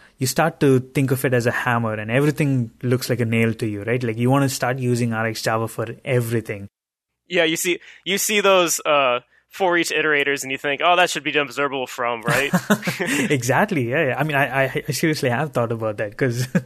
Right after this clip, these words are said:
Speaker 1: <laughs> I get so conversant with R X Java that I'm like, "Huh, that could just easily be done with R X Java. Well, why not use that?" What are some of the problems with that? I mean, is that a problem, first of all?
Speaker 2: Uh, I think a little bit. I mean,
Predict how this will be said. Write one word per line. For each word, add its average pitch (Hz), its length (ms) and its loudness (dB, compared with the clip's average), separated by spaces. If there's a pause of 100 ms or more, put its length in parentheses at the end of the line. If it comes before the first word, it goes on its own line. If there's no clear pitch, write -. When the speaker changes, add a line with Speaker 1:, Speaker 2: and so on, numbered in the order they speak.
Speaker 1:
<laughs> - 260 -12
I 143 60 0
get 156 180 0
so 139 220 0
conversant 135 560 0
with 135 140 -2
R 120 120 2
X 131 140 -2
Java 135 180 0
that 135 120 0
I'm 120 120 -4
like, 113 160 -6
"Huh, 160 380 -4
that 147 180 -8
could 160 140 -2
just - 260 -6
easily 127 340 -4
be 156 260 -6
done 175 220 -6
with 196 140 -6
R 240 100 -2
X 156 140 -2
Java. 107 300 -4
Well, 123 200 -2
why 131 220 -2
not 123 180 -2
use 113 200 -6
that?" 107 220 -12 (100)
What 156 180 4
are 165 40 4
some 156 160 2
of 143 60 2
the 131 60 0
problems 131 400 -2
with 101 120 -8
that? 110 140 -8
I 110 40 -10
mean, 107 300 -12
is 143 140 2
that 143 140 6
a 135 60 2
problem, 135 300 2
first 156 200 -2
of 160 140 -4
all? 180 240 -4 (300)
Speaker 2:
Uh, 190 340 4
I 208 120 4
think 294 240 -2
a 185 80 2
little 185 300 2
bit. 202 200 2
I 185 80 2
mean, 185 160 0